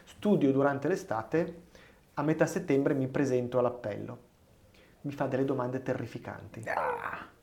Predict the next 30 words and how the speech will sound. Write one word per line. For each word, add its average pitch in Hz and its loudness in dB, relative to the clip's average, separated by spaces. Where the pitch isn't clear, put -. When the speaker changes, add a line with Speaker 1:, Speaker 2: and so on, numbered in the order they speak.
Speaker 1:
Delle 143 4
robe 151 6
veramente 139 2
Speaker 2:
Ma 156 10
Speaker 1:
da 117 6
Speaker 2:
perché? 139 8
Speaker 1:
urlo. - -2
Speaker 2:
Perché 135 2
si 143 2
ricordava 135 6
che 135 8
Speaker 1:
Eh, 135 10
Speaker 2:
avevi 156 10
rifiut-, 165 8
Speaker 1:
aspetta 170 8
la 156 10
fine, 185 8
Speaker 2:
ah. - 10
Speaker 1:
così 170 12
capisci. - 8
Speaker 2:
Ah, 147 12
ok. 135 0
Speaker 1:
Arriva 190 10
alla 156 12
fine 185 4
delle 196 10
domande 196 6
e - 6
mi 165 4
dice, 139 6